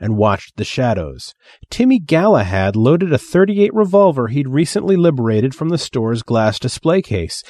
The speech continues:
Sparkle had told him to start small, work his way up.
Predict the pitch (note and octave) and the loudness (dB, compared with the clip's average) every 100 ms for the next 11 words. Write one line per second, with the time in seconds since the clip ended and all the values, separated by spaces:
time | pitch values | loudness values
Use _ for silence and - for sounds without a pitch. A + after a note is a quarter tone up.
0 | - _ - - A3 C4 C#4 A#3 B3+ - | -20 _ -16 -2 0 0 -2 -4 -6 -10
1 | - E3+ D#3 C#3+ D3 D3 - A#2+ A2+ - | -2 2 4 2 2 -2 0 0 0 -4
2 | - G2 F2 D#2+ - - - E3+ - D3 | -4 -2 -2 -6 -10 -12 0 0 4 0
3 | A#2+ A#2 G#2+ F2+ - | 2 2 2 0 -4